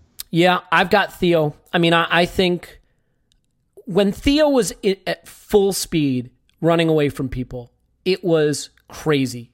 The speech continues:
Like, you could not keep up with him. And I, the Udinese game, I know I've referenced it on this pod before,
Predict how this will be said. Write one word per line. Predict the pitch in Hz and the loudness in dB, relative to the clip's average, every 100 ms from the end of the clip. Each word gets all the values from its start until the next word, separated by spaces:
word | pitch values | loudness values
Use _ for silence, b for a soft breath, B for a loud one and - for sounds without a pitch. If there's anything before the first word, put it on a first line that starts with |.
| - | -8
Like, | 156 - | -8 -4
you | 175 - | -6 -6
could | - - 226 175 | -6 0 2 2
not | 170 160 - | 0 -2 -6
keep | 165 160 | -4 -2
up | 160 | -2
with | 156 | -2
him. | 139 147 | -2 0
And | |
I, | 151 165 | -2 -4
the | 175 185 | -2 0
Udinese | 208 175 175 156 151 | 0 0 0 0 0
game, | 147 | 0
I | 147 | 2
know | 160 | 2
I've | 147 | 0
referenced | 139 143 - | -4 -6 -6
it | |
on | 139 | -4
this | 131 | -4
pod | 143 135 | -4 -6
before, | 127 151 131 | -4 -4 -4